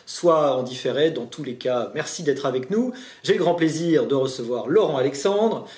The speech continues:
Alors Laurent, je ne sais pas si on te, on te présente encore, mais évidemment chirurgien urologue, ancien élève, euh, diplômé de, de l'École nationale d'administration, et puis, euh, surtout auteur de plusieurs livres, euh,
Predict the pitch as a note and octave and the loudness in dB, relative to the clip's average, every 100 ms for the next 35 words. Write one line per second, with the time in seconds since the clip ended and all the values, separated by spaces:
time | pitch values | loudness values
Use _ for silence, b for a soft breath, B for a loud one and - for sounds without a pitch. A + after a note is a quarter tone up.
0 | B B2 C3+ D3 C#3 A#2 A2+ - C#3 B2+ | B -6 -2 0 -2 -4 -10 -8 -4 -4
1 | - A#2 A#2+ A2+ A2+ A2+ A2 A#2 A2 A2+ | -6 -10 -8 -8 -8 -12 -14 -14 -14 -14
2 | - B2 A#2+ C3+ D#3 D#3+ G3 F#3 B2 A2+ | -14 -10 -6 -4 -2 4 6 6 4 -2
3 | A2+ A#2 D3+ D#3 - B2+ B2+ B2 B2+ A#2+ | -6 -4 -2 -2 -2 0 -2 -2 -2 0
4 | C#3 C#3 D#3 D#3 D3+ A#2+ A2+ B B A#2+ | 0 4 6 6 4 2 -4 B B -8
5 | - C3 B2 A#2 B2 A2 G#2+ G#2 G#2 - | -4 -2 -2 -2 -2 -4 -10 -18 -20 -20
6 | - A2 A2+ A2+ G#2+ G#2 B B B B | -18 -10 -8 -8 -10 -14 B B B B
7 | - B2 A#2+ A#2 A2+ A2 A#2+ A#2 A#2+ C3 | -8 -4 -4 -6 -8 -8 -8 -4 -4 -4
8 | D3 D3 - D#3+ - G3+ G#3+ G#3+ F3+ D3 | -4 -4 -4 -4 -4 -2 2 2 2 0
9 | - F3 F#3+ D#3+ C3+ C#3+ - G3+ F3+ C#3 | -2 -2 2 4 4 0 -6 0 2 4
10 | E3+ E3+ C#3 B2+ C3 F#3 E3 D3 D3 E3 | 4 4 4 2 0 0 2 2 2 -2
11 | B2+ A#2+ A2 | 0 0 0